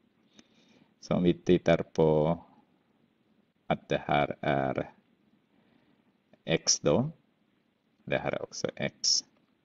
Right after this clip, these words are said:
Okej? Så area på halvcirkel, area på halvcirkel är, eh, x upphöjt till två genom pi dividerat med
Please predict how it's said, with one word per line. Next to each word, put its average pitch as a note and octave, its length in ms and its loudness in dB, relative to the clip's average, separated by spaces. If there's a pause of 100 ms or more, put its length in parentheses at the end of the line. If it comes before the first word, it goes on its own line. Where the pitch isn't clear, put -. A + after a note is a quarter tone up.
(220)
Okej? - 360 0 (1000)
Så - 220 0
area G2 420 6
på E2 420 4
halvcirkel, E2 800 2 (440)
area D#2 420 0 (100)
på C2+ 300 0 (520)
halvcirkel D#2 1000 0 (240)
är, D2 460 -2 (720)
eh, - 380 -8 (1600)
x F#3+ 340 4
upphöjt - 360 -2
till D2 160 2
två - 300 0 (120)
genom D2 400 2
pi A2+ 440 4 (600)
dividerat C#2 520 -2
med - 240 -8